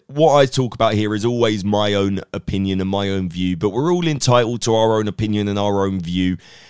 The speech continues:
Uh, this may help some people. Some people may completely disagree,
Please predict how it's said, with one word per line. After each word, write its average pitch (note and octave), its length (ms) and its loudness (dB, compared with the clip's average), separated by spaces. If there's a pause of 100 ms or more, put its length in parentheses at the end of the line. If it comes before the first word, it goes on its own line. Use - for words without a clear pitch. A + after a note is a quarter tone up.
Uh, G#2 200 2
this C3+ 220 -4
may B2+ 120 0
help B2 220 2
some A#2+ 240 0
people. A#2+ 480 0 (140)
Some A#2+ 260 -4
people A2+ 240 -2
may A2+ 160 -2
completely G#2 440 -4
disagree, A#2 640 -4